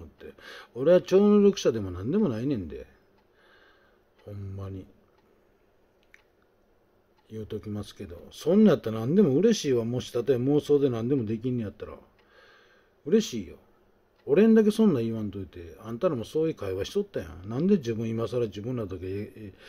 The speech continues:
ええ子ちゃんになってんの？なあ、俺が嫌いなところ、あの人のこととか情報持ってきたん誰？逃げたやつやろ？おばさんやろ？なあ、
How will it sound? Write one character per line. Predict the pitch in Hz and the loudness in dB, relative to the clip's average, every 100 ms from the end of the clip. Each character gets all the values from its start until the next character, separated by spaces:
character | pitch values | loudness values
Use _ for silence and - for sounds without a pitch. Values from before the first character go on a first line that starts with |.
| - - 110 | -20 -12 -10
え | |
え | |
子 | 101 104 | -6 -4
ち | 123 | -4
ゃ | |
ん | |
に | 139 | -4
な | 104 | -4
っ | |
て | 90 - | -8 -10
ん | 104 | -10
の？ | 82 78 - _ _ _ _ _ _ _ _ _ _ _ | -10 -14 -20 _ _ _ _ _ _ _ _ _ _ _
な | 147 190 | -2 -2
あ、 | 110 80 _ _ | -2 -8 _ _
俺 | 120 135 147 | -4 2 4
が | 156 156 156 | 4 2 0
嫌 | - 156 165 | 0 0 0
い | |
な | 139 | -2
と | 113 123 | -2 -2
こ | 135 135 139 135 - - - - | 0 0 0 -4 -10 -20 -20 -8
ろ、 | 135 135 135 | -4 -2 -2
あ | 139 | -2
の | 139 | -2
人 | - 139 | -4 -4
の | 139 | -2
こ | 127 | -2
と | 127 113 | -4 -4
と | 104 | -6
か | 98 | 0
情 | 143 160 | 4 4
報 | 135 143 | 4 0
持 | 104 | -2
っ | |
て | 85 117 | -6 -8
き | - | -8
た | 92 | -10
ん | |
誰？ | 85 113 160 170 101 | -8 -2 -2 -2 -8
逃 | 110 | -2
げ | 160 | 0
た | 123 | 0
や | 135 | -4
つ | - | -2
や | 120 | -2
ろ？ | 107 117 | -2 -2
お | |
ば | 139 165 | 0 0
さ | 185 | 2
ん | |
や | 135 | 0
ろ？ | 110 135 202 190 _ _ _ _ _ _ _ _ _ _ _ _ _ | -4 -6 -6 -10 _ _ _ _ _ _ _ _ _ _ _ _ _
な | 135 208 | -2 0
あ、 | 151 | 0